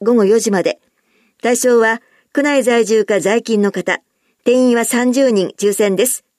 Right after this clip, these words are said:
費用は昼食付きで五千円。申し込みなど詳しくは、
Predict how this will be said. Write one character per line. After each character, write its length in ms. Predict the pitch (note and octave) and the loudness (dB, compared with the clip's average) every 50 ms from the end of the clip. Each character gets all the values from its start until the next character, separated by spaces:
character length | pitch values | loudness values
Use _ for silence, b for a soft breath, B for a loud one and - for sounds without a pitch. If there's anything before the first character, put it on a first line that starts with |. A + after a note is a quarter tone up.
| _ _ _ _ _ _ _ _ _ | _ _ _ _ _ _ _ _ _
費 140 | - C#4+ C#4+ | -2 0 2
用 200 | C#4 C4 A#3+ G#3+ | 4 4 4 4
は 220 | G3 G3+ F#3+ - - _ - | 2 2 0 -2 -6 _ -6
昼 180 | - C4 C#4 C4+ | -2 0 0 0
食 220 | B3+ C#4 C4 - | 0 -2 -2 -4
付 220 | - - - - C4 | -6 -8 -4 -2 -2
き 40 | |
で 160 | G#3 B3 - - | -2 -2 -4 -4
五 140 | - F#3+ F#3 | -4 -4 -2
千 260 | - A#3 A3+ G#3+ G3 | 0 0 2 2 2
円。 180 | F#3+ F3+ - - _ _ _ _ _ _ _ _ _ _ _ _ _ _ _ _ _ _ _ - | 2 0 -2 -6 _ _ _ _ _ _ _ _ _ _ _ _ _ _ _ _ _ _ _ -2
申 180 | G#3 B3 C#4 C#4+ | 0 0 0 0
し 80 | - | 0
込 100 | - C#4+ | 0 0
み 80 | C#4 C#4 | 0 0
な 120 | C#4 C#4 | 0 0
ど 100 | A#3+ A#3+ | 0 -2
詳 240 | A3+ - A#3+ B3 B3+ | -2 0 0 0 0
し 120 | B3+ - - | -2 -2 -2
く 100 | - A3 | -2 -2
は、 200 | G3 G3 A3 | 0 -2 -2